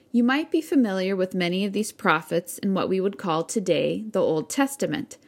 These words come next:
Isaiah and Hosea are examples of some of these prophets.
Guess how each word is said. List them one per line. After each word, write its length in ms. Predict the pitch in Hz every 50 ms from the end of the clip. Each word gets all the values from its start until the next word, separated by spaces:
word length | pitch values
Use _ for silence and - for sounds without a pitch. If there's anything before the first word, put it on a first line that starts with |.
| _ _ _ _ _ _ _ _
Isaiah 720 | - 202 202 208 196 - 185 165 160 160 156 165 185 220 -
and 140 | - 214 208
Hosea 680 | 208 208 247 262 285 233 220 175 156 151 151 165 185 - -
are 100 | - 196
examples 640 | 202 196 196 196 196 170 160 175 165 170 175 185 -
of 120 | 196 190
some 240 | - - 175 151 147
of 80 | 147 151
these 200 | 160 156 156 -
prophets. 640 | - - 226 220 214 - - - - - - -